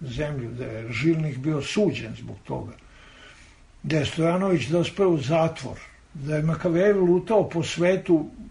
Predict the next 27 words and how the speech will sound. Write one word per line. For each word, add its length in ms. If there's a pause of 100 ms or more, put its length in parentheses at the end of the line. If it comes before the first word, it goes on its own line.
(240)
pokušavajući 720
da 180
nađe 320
producente 600
da 120
bi 80
napravio 440
sledeći 420
film 300
i 80
tako 240
dalje. 240
Dakle, 340 (800)
reći 480
ću 160
bez 280
imalo 540
zaziranja, 840
naši 340
najbolji 420
reditelji 560
koji, 220 (120)
koje, 360
koje 240
do 120
danas 460
imamo 420